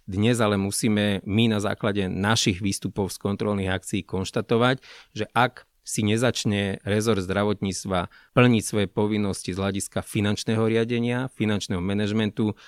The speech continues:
z hľadiska strategického riadenia, ak nevstúpi aj do aktivít, ktoré súvisia s reguláciou, s kontrolou verejných, ale aj iných poskytovateľov,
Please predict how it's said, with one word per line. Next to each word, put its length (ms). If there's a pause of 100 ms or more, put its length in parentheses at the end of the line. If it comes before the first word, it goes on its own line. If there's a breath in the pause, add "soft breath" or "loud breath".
(100)
z 80
hľadiska 400
strategického 720
riadenia, 640 (240 soft breath)
ak 160
nevstúpi 720
aj 320 (160)
do 240
aktivít, 560
ktoré 240
súvisia 560
s 140 (260)
reguláciou, 960 (160 loud breath)
s 160
kontrolou 880
verejných, 720
ale 160
aj 320
iných 320
poskytovateľov, 1040